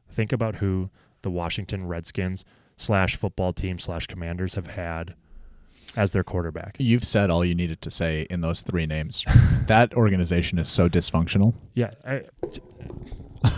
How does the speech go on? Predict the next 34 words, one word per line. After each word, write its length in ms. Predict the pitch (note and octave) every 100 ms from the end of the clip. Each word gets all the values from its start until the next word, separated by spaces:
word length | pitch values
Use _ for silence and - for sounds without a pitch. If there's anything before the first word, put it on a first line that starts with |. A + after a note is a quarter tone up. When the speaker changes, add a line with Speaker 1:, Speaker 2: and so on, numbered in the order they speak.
| -
Speaker 1:
I 60 | A2+
don't 180 | B2+ B2+
represent 520 | A#2 - A2 G2 G#2+
Speaker 2:
<laughs> 40 | -
Speaker 1:
any 240 | G#2 G2+
wide 340 | G2 F#2 F#2 F2+
receivers, 580 | E2+ F#2 E2 E2+ - - _ _
but 140 | - - - - - F#2+
when 400 | F#2 F#2+ A2+ C#3 -
the 80 | A2
day 260 | F#2+ G2+ G2+
comes 420 | - F#2 F2+ E2+
that 160 | F2
I 120 | E2+ F2
do, 420 | F2+ D#2+ F2+ - _ _ _ _ _ _ -
you 160 | G#2 G2
obviously 320 | G#2+ A2+ A2+
don't 220 | F#2+ F2+
have 120 | F#2+
a 40 | F2+
tra-, 380 | - F#2+ E2+ -
a, 440 | A#2+ G2 G#2 F#2 - -
a 60 | -
choice 360 | - F#2+ F#2
on 120 | F#2
where 140 | E2+ E2
you're 100 | D#2+
drafted. 520 | - D#2+ - F#2+ - _ _ _ - - C3+ -
It 140 | G2
is 120 | F#2
what 120 | F#2
it 100 | E2 E2
is. 120 | - - -
Speaker 2:
Mm-hmm. 220 | - G2